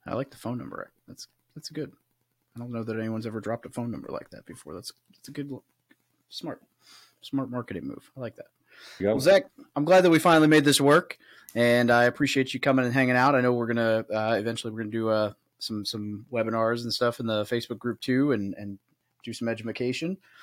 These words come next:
Speaker 1: Uh, but, you know, thank you once again for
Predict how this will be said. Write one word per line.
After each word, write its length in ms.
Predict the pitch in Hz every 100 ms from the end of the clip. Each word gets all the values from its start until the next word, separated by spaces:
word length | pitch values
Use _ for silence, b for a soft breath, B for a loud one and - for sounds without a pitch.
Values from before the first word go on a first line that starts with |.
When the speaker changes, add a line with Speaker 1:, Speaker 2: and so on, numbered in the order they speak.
| b b 98
Speaker 1:
Uh, 220 | 95 95
but, 340 | 95 98 98 - - _ _ _
you 100 | 101
know, 160 | 95 92 _ -
thank 180 | 113
you 140 | 113 110
once 220 | 113 104
again 280 | 104 113 117
for 260 | 107 90